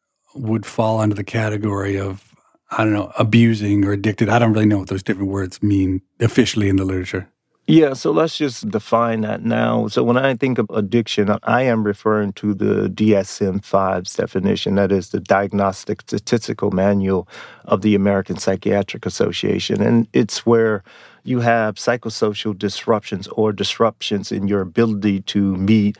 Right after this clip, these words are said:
Speaker 2: important obligations, work, family, educational obligations, and so forth.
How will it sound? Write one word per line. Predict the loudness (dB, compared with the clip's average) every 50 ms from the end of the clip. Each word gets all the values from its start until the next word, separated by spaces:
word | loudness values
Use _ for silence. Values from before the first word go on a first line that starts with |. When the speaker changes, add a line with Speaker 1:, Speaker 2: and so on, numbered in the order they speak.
| _ _
Speaker 2:
important | 0 2 2 2 0 0 2 2 2 2 0 -2 -2
obligations, | -2 0 -2 -4 0 0 0 0 0 -2 -4 -4 -4 -4 -4
work, | -2 0 2 4 4 4 2 0 -2 -4 -10 _ -20 -20 -20 _ _
family, | _ -4 0 0 2 2 2 0 -2 -2 -2 -4 -4 -4 -6 -10 _ _ _ _ _
educational | -2 -2 -2 -2 -6 -2 0 0 0 0 0 0 2 2 2
obligations, | 2 0 -2 -4 -6 -6 -6 -6 -6 -8 -12 -8 -8
and | -8 -6 -2
so | 0 0 0 0
forth. | -2 -4 -4 -4 -4 -6